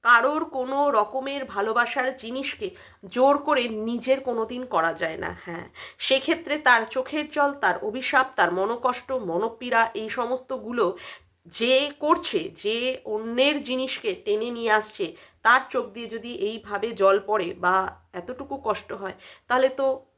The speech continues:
যে নিয়ে আসছে তার জীবনটাও ছারখার হবেই। এটাই স্বাভাবিক, এটাই প্রকৃতির নিয়ম, এটাই প্রকৃতির নিয়ম। আজকে ফোকলা কত বড় বড় ডায়লগ দিচ্ছে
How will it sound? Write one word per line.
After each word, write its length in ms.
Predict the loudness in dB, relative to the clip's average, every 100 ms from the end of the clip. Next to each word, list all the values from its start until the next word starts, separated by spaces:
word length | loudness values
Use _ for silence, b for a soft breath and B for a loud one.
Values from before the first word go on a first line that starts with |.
| _ _
যে 360 | -4 -2 0
নিয়ে 240 | -2 0 2
আসছে 360 | 2 0 -8
তার 260 | -4 -4 -4
জীবনটাও 520 | -2 -2 0 -2 -4
ছারখার 440 | -2 -4 -2 -6
হবেই। 320 | -6 -8 -10 -14
এটাই 280 | -8 -2 0
স্বাভাবিক, 540 | 4 6 6 4 -4 B B B
এটাই 180 | -4 -4
প্রকৃতির 640 | 0 0 0 -2 2 2
নিয়ম, 680 | 6 8 8 6 2 -4 -12 -16 -10
এটাই 300 | -2 0 0
প্রকৃতির 640 | 2 0 0 -8 -6 -4
নিয়ম। 440 | -2 2 2 0 -8 _ _ _ _ _ _ _ -2
আজকে 300 | -2 0 -2
ফোকলা 440 | 0 0 0 -2 -2
কত 180 | -4
বড় 300 | 0 4 4
বড় 220 | 2 -2 2
ডায়লগ 420 | 4 4 2 -2
দিচ্ছে 460 | -8 -16 -10 -10